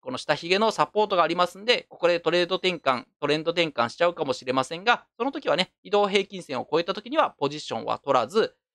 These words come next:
えー、しっかりとこの移動平均線に抑えられて、陽線、陰線がその下側で続く限りはしっかりショートを取っていく。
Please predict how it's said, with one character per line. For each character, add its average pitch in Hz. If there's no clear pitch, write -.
え 202
ー、 -
し -
っ -
か 226
り 208
と 269
こ 165
の 156
移 143
動 156
平 160
均 160
線 135
に 226
抑 156
え 185
ら 185
れ 170
て、 -
陽 156
線、 151
陰 151
線 131
が 226
そ -
の 131
下 -
側 269
で 285
続 202
く -
限 190
り 202
は 277
し -
っ -
か -
り 135
シ -
ョ 135
ー -
ト 117
を 113
取 110
っ -
て -
い 104
く。 -